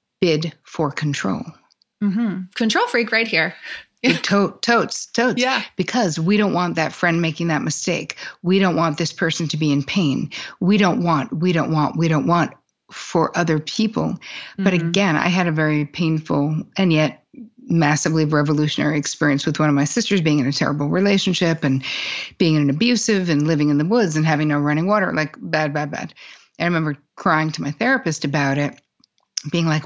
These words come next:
Speaker 1: "What am I gonna do? You know, what am I going to do?" I didn't even know I could opt out of that drama.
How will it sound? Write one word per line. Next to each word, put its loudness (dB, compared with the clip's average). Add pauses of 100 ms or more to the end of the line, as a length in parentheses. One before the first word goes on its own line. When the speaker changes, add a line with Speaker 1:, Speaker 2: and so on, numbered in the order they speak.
(100)
Speaker 1:
"What 2
am 2
I 2
gonna 2
do? 2
You 0
know, 2
what 2
am 0
I 0 (1000)
going 2
to -4
do?" -6 (920)
I 2
didn't 0
even 2
know 0 (100)
I -2
could -4
opt -6
out -2
of -4
that -4
drama. -2